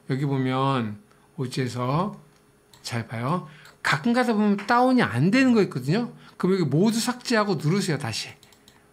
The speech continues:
이거 다 되는데, 삭-, 여기 저작권 해갖고 안 되는 거 있어. 그러면 삭제 누르고 다시 다른 거 받아.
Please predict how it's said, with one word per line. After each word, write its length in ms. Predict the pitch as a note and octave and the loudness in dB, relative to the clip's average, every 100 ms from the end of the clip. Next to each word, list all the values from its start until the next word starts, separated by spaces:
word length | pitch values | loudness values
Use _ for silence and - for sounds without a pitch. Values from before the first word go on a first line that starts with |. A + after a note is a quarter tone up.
| _ _ _ _ _ _ | _ _ _ _ _ _
이거 120 | D#3+ | -2
다 180 | G3+ D#3+ | 0 -2
되는데, 680 | D3+ D3 D3 D3+ G3+ A2 - - - - - _ - | 2 2 2 2 0 -2 -8 -20 -20 -20 -20 _ -14
삭-, 440 | - C4 C4 - | -6 -4 -4 -2
여기 380 | F3 G3 F#3+ - - - - - | -2 0 -2 -4 -14 -20 -20 -4
저작권 580 | C3+ D#3+ G#3+ G#3+ A3+ G#3 | 0 2 0 2 2 4
해갖고 280 | F#3+ F#3+ C#3 | 2 0 0
안 200 | B2 E3 | 2 2
되는 220 | A#3+ A#3 | 2 2
거 100 | D#3+ | 0
있어. 220 | D3 C#3+ | 0 -2
그러면 400 | C3 F3 F#3+ A#2+ | 0 0 0 -2
삭제 480 | - G#3+ G#3 - G#3+ | -4 -6 -4 -2 0
누르고 420 | D3 D3 G3 G3 | 0 -2 -4 -4
다시 380 | - B2 - F#3 | -4 -2 -2 0
다른 260 | G#3 A3+ A3 | 0 0 0
거 80 | G#3 | -4
받아. 380 | - G#2+ B2+ | -6 -6 -6